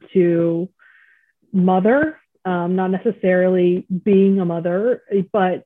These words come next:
to mother and care for children who maybe weren't mine.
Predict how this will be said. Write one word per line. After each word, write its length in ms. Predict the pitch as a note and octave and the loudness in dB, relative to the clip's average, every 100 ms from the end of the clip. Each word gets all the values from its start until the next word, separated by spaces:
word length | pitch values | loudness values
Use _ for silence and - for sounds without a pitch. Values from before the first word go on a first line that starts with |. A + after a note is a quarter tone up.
| _ | _
to 260 | G#3 F#3 F#3 | 0 4 4
mother 560 | F#3 F3+ F3 F#3 G3 F3+ | 2 0 -2 -2 -2 -2
and 200 | E3+ E3+ - | -4 -8 -6
care 440 | F#3+ F3 E3+ E3+ _ _ _ _ - | -2 0 -2 -8 _ _ _ _ 0
for 440 | F#3+ F3+ F3+ F#3+ | 2 4 2 0
children 480 | F#3+ G#3+ G3+ G3 G3 | -2 -2 0 2 0
who 160 | F#3+ | 2
maybe 320 | G3 G3 G3+ G#3 | 2 2 2 0
weren't 300 | G#3 G3+ F#3+ | -2 -4 -6
mine. 500 | A3 A#3+ - F#3 | -6 -6 -8 -10